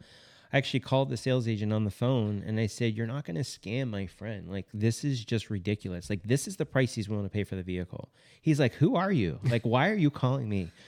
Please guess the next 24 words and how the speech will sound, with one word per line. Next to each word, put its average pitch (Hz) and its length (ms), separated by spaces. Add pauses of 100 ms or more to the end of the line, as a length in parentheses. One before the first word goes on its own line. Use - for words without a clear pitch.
(140)
You 156 100
weren't 202 300
in 127 140
here. 123 200
You're, 143 200
you're 135 160
not 196 180
who 127 140
I 104 80
talked 104 300
to." 123 60
I 127 80
said, 117 200
"Trust - 260
me, 98 100
they're 107 160
gonna 135 200
listen 113 260
to - 100
what 98 140
I 98 80
have 92 200
to 85 100
say. 87 300